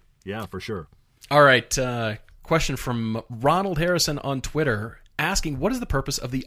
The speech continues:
Speaker 2: auto studios? The design studios such as Ital Design or Bertoni or Giugiaro, do they sell their designs to manufacturers or build their own exclusive automobiles?" Yes to all of the above, but their purpose is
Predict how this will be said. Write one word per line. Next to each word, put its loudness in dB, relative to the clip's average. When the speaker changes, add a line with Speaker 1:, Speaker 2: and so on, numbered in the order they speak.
Speaker 2:
auto 0
studios? -4
The -6
design 0
studios -2
such -4
as -2
Ital 0
Design -2
or -4
Bertoni -4
or 0
Giugiaro, 0
do 2
they 4
sell 4
their 0
designs 0
to -4
manufacturers -4
or 0
build 0
their 0
own 0
exclusive -2
automobiles?" -6
Yes 4
to 2
all 2
of -2
the 0
above, 2
but -2
their 4
purpose 0
is -2